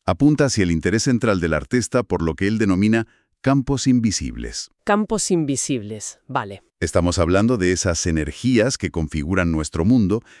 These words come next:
Speaker 1: que nos rodean, nos atraviesan y conectan todo, pero que el ojo humano no puede ver.
Speaker 2: ¿Como la gravedad?
Speaker 1: Exacto.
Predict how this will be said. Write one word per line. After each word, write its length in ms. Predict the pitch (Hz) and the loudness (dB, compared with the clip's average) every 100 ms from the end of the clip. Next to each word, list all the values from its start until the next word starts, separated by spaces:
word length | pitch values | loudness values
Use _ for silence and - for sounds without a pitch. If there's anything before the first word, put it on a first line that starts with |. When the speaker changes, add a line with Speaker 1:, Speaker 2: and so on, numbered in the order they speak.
| _ | _
Speaker 1:
que 100 | 90 | -2
nos 140 | 78 | -2
rodean, 500 | 69 73 82 104 101 - _ - | 0 0 2 2 0 -4 _ -2
nos 240 | 101 95 | 0 2
atraviesan 680 | 101 92 92 147 123 123 135 - | 0 0 2 2 2 0 0 -2
y 100 | 107 | -2
conectan 540 | 107 110 113 - 78 | 2 2 2 0 -2
todo, 320 | 65 53 55 _ _ - | -4 -10 -14 _ _ 0
pero 220 | 98 98 | 2 2
que 120 | 101 | 2
el 80 | 98 | 2
ojo 200 | 110 110 | 2 0
humano 360 | 92 92 92 | 2 2 0
no 120 | 92 78 | 0 -2
puede 240 | 71 62 | -4 -8
ver. 240 | 57 50 - _ | -10 -14 -20 _
Speaker 2:
¿Como 220 | - 170 170 | -2 0 2
la 80 | |
gravedad? 420 | 156 160 160 220 339 - _ - | 0 0 0 0 -4 -14 _ -8
Speaker 1:
Exacto. 680 | 80 - 85 71 - 60 | -8 -2 -2 -2 -6 -18